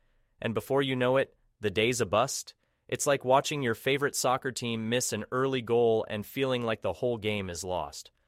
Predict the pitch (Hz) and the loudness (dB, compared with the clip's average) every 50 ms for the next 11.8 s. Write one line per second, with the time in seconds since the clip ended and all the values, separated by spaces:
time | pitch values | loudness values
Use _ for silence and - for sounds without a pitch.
0 | _ _ _ _ _ _ - 110 120 131 131 123 - _ _ _ _ _ - - | _ _ _ _ _ _ 0 2 4 4 2 0 -4 _ _ _ _ _ -6 -4
1 | 123 123 139 151 156 151 147 135 143 135 131 131 113 110 120 123 123 117 - 117 | 0 2 2 4 4 2 2 2 2 2 2 2 0 0 -2 -2 -2 -2 -4 -4
2 | 104 98 95 95 90 - - 95 85 80 - - _ _ _ _ _ _ _ _ | -4 -4 -4 -8 -8 -8 -10 -10 -10 -10 -12 -14 _ _ _ _ _ _ _ _
3 | _ 123 110 - - - 135 135 143 151 147 - - 131 131 131 123 123 123 110 | _ -2 -2 -2 -2 0 2 2 2 2 0 -2 -2 -2 0 0 0 0 -2 -4
4 | - 101 98 101 104 110 117 113 - - - - 113 104 101 95 90 82 78 67 | -6 -4 0 2 2 2 0 -2 -8 -16 -6 -4 -2 -2 -2 -4 -6 -8 -10 -12
5 | - _ - _ _ _ _ _ _ _ _ _ 127 127 120 - - - 139 143 | -14 _ -20 _ _ _ _ _ _ _ _ _ -6 -4 -2 0 2 4 4 6
6 | 151 151 156 131 113 113 107 95 104 120 131 135 - 143 127 117 120 131 139 123 | 6 4 2 2 2 0 0 0 0 0 0 0 -2 -4 -4 -2 -2 -2 0 0
7 | 123 113 104 - - 107 107 - - _ _ - 110 117 117 127 120 117 113 107 | -2 -4 -4 -4 -4 -4 -4 -4 -6 _ _ 0 2 2 2 2 0 0 -2 -2
8 | 101 104 - - - 131 113 90 82 85 - _ _ _ _ _ _ 120 147 196 | -4 -6 -6 -6 -4 -2 -2 -2 -2 -6 -10 _ _ _ _ _ _ 0 0 0
9 | - - 165 156 156 156 - 147 131 - - 123 123 139 - - - - - 135 | 0 0 -2 -2 -2 0 -2 -2 -2 0 0 0 0 0 -2 -6 -6 -4 0 0
10 | 135 135 - - 113 92 80 104 120 131 131 - - 120 120 120 117 101 110 113 | 0 0 -2 -4 -8 -4 0 2 2 2 2 0 0 2 2 2 2 2 2 2
11 | 117 113 113 - - 117 117 113 - - 120 113 113 113 113 | 2 2 0 -2 -4 -6 -6 -6 -6 -6 -4 -4 -2 -4 -6